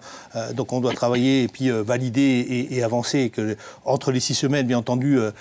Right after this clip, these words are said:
les diffé-, les différents cabinets, les différents fonctionnels se voient pour, pour avancer sur ce qui a été proposé. Et puis on change, euh, au gré, euh, malheureusement, de l'actualité. Donc échéance électorale, malheureusement, euh, les essais en judiciaire qui sont produits,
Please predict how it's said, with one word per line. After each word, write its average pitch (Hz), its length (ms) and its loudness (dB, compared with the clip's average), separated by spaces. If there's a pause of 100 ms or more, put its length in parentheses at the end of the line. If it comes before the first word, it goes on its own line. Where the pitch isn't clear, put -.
(180)
les 127 80 -4
diffé-, 135 360 -2
les 127 120 -4
différents 120 380 -4
cabinets, 127 380 0
les 117 100 2
différents 113 260 0
fonctionnels 127 440 -2
se 127 160 -2
voient 135 240 0
pour, 110 320 -2
pour 117 160 2
avancer 123 320 0
sur - 180 -8
ce - 40 -14
qui 135 60 -4
a 120 40 -2
été 113 120 -8
proposé. 202 400 0 (360)
Et 120 80 -4
puis 131 180 -2
on 120 120 2
change, 156 360 0
euh, 107 220 0
au 120 180 -4
gré, 131 320 2
euh, 113 240 0
malheureusement, 120 560 0
de 131 140 2
l'actualité. 156 680 2
Donc 120 220 -2
échéance 101 400 -6
électorale, 123 720 0 (260)
malheureusement, 131 880 2
euh, 113 80 0
les 110 220 -2
essais 117 180 -2
en 110 100 -4
judiciaire 104 520 -4
qui - 100 -14
sont 104 160 -12
produits, 202 380 0